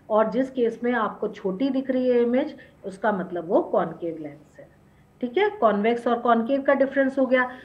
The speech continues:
हमने ray diagram भी देख लिया कि different positions के लिए कहाँ बनती है। अब इसके ऊपर ये हमें समझ में आया या नहीं आया, इसके लिए मैंने एक दो problems दिखाई हैं, ब-, share कर रही हूँ मैं आपके साथ। इससे आपको थोड़ा और idea हो जाएगा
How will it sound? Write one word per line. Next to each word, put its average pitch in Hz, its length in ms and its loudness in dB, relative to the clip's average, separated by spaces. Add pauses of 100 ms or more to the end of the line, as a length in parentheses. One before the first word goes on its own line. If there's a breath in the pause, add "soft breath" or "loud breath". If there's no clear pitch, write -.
(120)
हमने 202 240 0
ray 208 180 2
diagram 254 460 6
भी 262 80 -2
देख 247 280 0
लिया 254 200 4
कि 247 180 -4
different 214 440 -6
positions 226 500 -4
के 247 100 -10
लिए 226 140 -2
कहाँ 220 260 -2
बनती 214 380 -4
है। 214 160 -4 (340 loud breath)
अब 285 300 4
इसके 294 280 0
ऊपर 277 600 2
ये 208 360 2
हमें 247 260 2
समझ 208 380 -2
में 240 160 2
आया 220 240 6
या 254 80 4
नहीं 254 240 0
आया, 254 380 4 (260 loud breath)
इसके 208 260 -4
लिए 233 160 2
मैंने 208 320 -2
एक 185 160 -6
दो 202 80 0
problems 202 520 -2
दिखाई 233 480 -2
हैं, 277 300 -4
ब-, 190 460 -2
share 196 300 0
कर 208 200 0
रही 226 140 -2
हूँ 240 100 0
मैं 240 80 4
आपके 233 260 0
साथ। 294 260 2 (440 loud breath)
इससे 247 240 2
आपको 262 280 8
थोड़ा 269 300 4
और 269 340 6
idea 226 340 4
हो 208 120 2
जाएगा 185 500 0